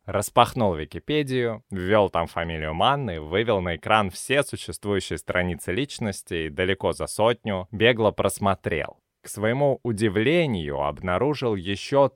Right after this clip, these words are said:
трёх дополнительных людей, хоть какую-то привязку к Л Г Б Т имеющих. С них и начнём,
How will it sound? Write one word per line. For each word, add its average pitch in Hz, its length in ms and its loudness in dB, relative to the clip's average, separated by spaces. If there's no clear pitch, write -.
трёх 104 720 2
дополнительных 92 1200 -2
людей, 139 560 -2
хоть - 300 -8
какую-то 135 640 0
привязку 90 680 -2
к - 100 -10
Л 82 160 0
Г 73 140 -8
Б 73 140 -8
Т 131 360 0
имеющих. - 960 -4
С - 140 -12
них 127 240 -2
и 95 40 -2
начнём, 156 560 -2